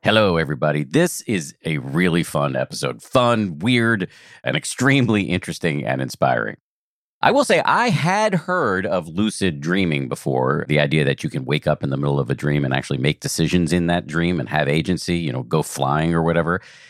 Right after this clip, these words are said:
I was actually assigned once, many years ago, to do a story on lucid dreaming for Nightline, but I ended up not being able to do it for one reason or another, and some other correspondent took the job. But anyway,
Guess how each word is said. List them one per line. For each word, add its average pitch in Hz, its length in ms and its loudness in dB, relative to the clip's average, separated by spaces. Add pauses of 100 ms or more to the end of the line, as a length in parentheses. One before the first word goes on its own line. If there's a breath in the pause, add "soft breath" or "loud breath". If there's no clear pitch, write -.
(340 loud breath)
I 113 40 4
was 117 100 2
actually 147 240 2
assigned 113 520 0
once, 82 380 -2
many 110 260 2
years 90 280 0
ago, 73 180 -2
to - 140 -6
do 87 160 0
a 80 60 -2
story 160 360 2
on 71 140 -2
lucid 69 300 -6
dreaming 71 340 -4
for 73 140 -6
Nightline, 69 520 0
but 73 120 2
I 76 80 2
ended 82 200 -2
up 78 160 -2
not 82 240 -2
being 85 180 -2
able 73 180 -4
to 76 100 -6
do 165 160 0
it 147 100 0
for 139 80 -4
one 131 160 0
reason 110 440 -2 (320 loud breath)
or 104 120 2
another, 104 360 4
and 85 100 -2
some 90 160 0
other 82 240 2
correspondent 73 800 -2
took 78 200 -4
the 73 100 -8
job. 71 300 2
But 87 140 0
anyway, 120 440 2